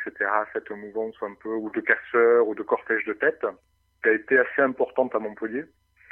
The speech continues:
et qui a émergé de Nuit debout, en partie des gens, euh, qui refusaient le, le, le, le mode de fonctionnement formaliste,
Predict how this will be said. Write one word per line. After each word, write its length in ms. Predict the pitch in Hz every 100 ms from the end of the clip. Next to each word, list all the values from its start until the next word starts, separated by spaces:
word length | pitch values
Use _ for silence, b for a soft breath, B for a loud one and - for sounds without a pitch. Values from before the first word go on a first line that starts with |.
| B B -
et 100 | 123
qui 140 | - 151
a 80 |
émergé 460 | 156 135 117 113 127
de 120 | 113
Nuit 160 | 113 107
debout, 380 | 107 131 190 - _ _ _ _ _ _ _ _ _ 143
en 120 | 127
partie 420 | 147 - - 165
des 160 | 143 120
gens, 460 | 139 147 143 123
euh, 40 | 120 -
qui 80 | 127
refusaient 540 | 147 - 143 131 143
le, 180 | 127 113
le, 180 | 110 110
le, 200 | 110 110
le 140 | 110
mode 200 | 120 123 117
de 100 | 117
fonctionnement 580 | - 117 123 117 120
formaliste, 720 | 117 120 107 113 120 - -